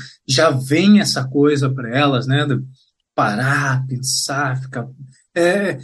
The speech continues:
é a coisa mesmo de se entender, né, onde é que eu sofro, onde é que eu fico feliz, quais são as coisas que me alegram na vida, enfim, e eu fui encontrando um caminho que, que eram peças que eu podia construir desse castelinho novo, né?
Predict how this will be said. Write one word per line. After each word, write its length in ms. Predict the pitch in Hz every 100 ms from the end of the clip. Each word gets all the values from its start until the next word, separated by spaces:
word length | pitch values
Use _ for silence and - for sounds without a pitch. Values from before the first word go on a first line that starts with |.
| -
é 80 | 208
a 80 | 208
coisa 320 | 240 269 269
mesmo 340 | 254 285 302
de 60 | -
se 160 | - 302
entender, 760 | 330 370 349 202 180 226 214
né, 220 | 165 185
onde 240 | 165 143 165
é 80 |
que 100 | 202
eu 60 | 247
sofro, 920 | - - - 151 202 185 139 - 147
onde 240 | 139 139 156
é 80 | 185
que 120 | 233
eu 300 | 208 165 135 - - _ _ -
fico 200 | 208 208
feliz, 760 | - - 156 127 156 202 196 -
quais 260 | 165 175
são 160 | - 208
as 140 | 202
coisas 360 | - 180 180 175
que 120 | -
me 100 | 175
alegram 600 | 156 123 127 170 170 165
na 160 | 147 127
vida, 480 | 131 123 175 190 139
enfim, 420 | 135 131 185 208 - _ _ _ -
e 60 |
eu 100 | 196
fui 220 | 196 - 226
encontrando 580 | 214 233 208 214 220
um 80 | 220
caminho 480 | 208 208 196 208 208
que, 320 | 208 214 208 - _ _ _ _
que 120 | - 226
eram 280 | 202 208
peças 440 | 208 190 185 208 -
que 60 |
eu 120 | 208 202
podia 400 | 190 131 143 185
construir 480 | 190 175 - 165 180
desse 280 | 170 -
castelinho 640 | - 180 - 185 160 170 190
novo, 420 | 175 127 113 104
né? 260 | 110 143 202